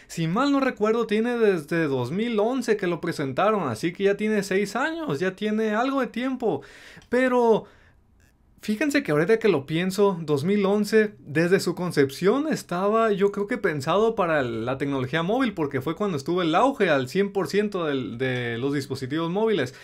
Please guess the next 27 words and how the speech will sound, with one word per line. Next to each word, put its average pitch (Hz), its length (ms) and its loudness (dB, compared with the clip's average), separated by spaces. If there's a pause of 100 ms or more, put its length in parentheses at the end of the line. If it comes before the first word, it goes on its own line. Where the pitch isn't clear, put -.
(200)
Pero 208 160 4
bueno, 220 280 2
me 131 120 0
estoy, 175 680 -2
ah, 117 560 -4
desviando 143 320 -4
del 147 140 -2
tema. 202 360 0 (340)
Lo 196 200 0
que 214 80 0
les 190 160 2
quiero 285 200 -2
comentar 208 520 -2
es 220 120 -2
que 214 140 -4
no 226 160 0
es 262 100 -6
un 269 80 -2
lenguaje 208 300 0
de 208 60 0
programación 165 480 -4
que 175 80 -4
fue 170 160 -4
presentado 156 720 0
hace 151 160 -2
poco 135 260 -4
tiempo. 175 480 -2